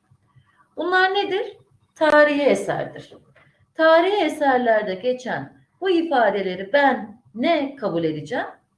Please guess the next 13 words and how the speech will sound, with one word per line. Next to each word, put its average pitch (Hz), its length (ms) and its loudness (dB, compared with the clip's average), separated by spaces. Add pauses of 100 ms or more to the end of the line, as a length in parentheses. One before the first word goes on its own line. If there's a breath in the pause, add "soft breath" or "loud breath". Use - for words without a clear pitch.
(160)
Özel 285 340 4
adın 185 280 -2
dahilinde 196 560 0
olduğu 160 300 -4
için - 340 -12 (540)
büyük 370 260 4
harfle 147 300 -2
başlatacağım. - 680 -14 (1000)
Evet. - 340 -2 (600 soft breath)
Mesela 226 460 2
çocuklar, 226 680 -6 (1500)
Dolma, 302 880 0 (520)
Bahçe, 269 1080 0